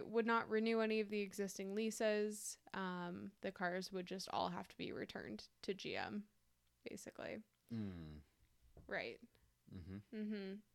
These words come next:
Speaker 2: So they end the program.
Speaker 1: They end the program.
Speaker 2: Classic.
Speaker 1: They take all the cars back, and they crush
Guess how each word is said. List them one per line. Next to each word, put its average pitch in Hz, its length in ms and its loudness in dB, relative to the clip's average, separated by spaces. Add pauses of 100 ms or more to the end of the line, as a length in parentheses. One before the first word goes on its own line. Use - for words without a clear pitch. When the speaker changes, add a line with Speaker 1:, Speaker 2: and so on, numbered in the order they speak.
(160)
Speaker 2:
So 113 220 0
they 98 160 6
end 95 140 2
the 85 60 -6
program. 80 480 -4 (460)
Speaker 1:
They 214 160 6
end 190 280 4
the 202 60 -8
program. - 640 -6 (680)
Speaker 2:
Classic. - 560 0 (320)
Speaker 1:
They 202 120 2
take 233 240 4
all 220 140 10
the 214 60 4
cars 196 340 0
back, - 400 -2 (840)
and 202 140 -4
they 185 100 -4
crush - 480 -6